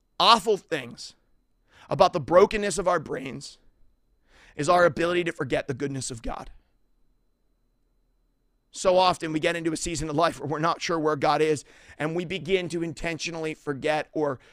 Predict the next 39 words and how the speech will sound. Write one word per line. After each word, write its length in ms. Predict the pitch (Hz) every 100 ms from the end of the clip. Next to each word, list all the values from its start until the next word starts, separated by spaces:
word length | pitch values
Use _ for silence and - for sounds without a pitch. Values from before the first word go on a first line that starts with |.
| _
to 80 | 156
justify 680 | 131 170 151 - - 160 156
away 340 | 147 147 151
our 160 | 147 147
experiences 800 | 147 - 151 147 143 143 143 120
with 160 | 135
God 220 | - 123 123
in 60 |
the 60 | 127
past. 460 | - 131 139 -
We 220 | 131 123 120 _ _ _ _ _ _
forget 680 | - 143 - 143 143 - - - - _ _
about 420 | - 120 123 120 -
the 80 |
goodness 340 | 120 107 123 -
of 120 | -
God. 260 | - - - - _ _ _ _ _
You 60 | -
see 120 | 190
this 140 | 175
all 200 | - 165
the 80 | 165
time 240 | - 147 147
with 140 | 135
college 400 | - 143 147 123
students. 460 | - - 139 - -
They 120 | 127
experience 800 | 120 - - 180 180 180 170 -
God 320 | 175 156 160
in 100 | 139
church 440 | - 180 156 151
and 80 | 131
in 100 | 131
youth 220 | 139 165
group 260 | - 151 -
and 180 | 127 127 _ - _
church 340 | - 180 170 -
camp 360 | 160 139 -
and 180 | - -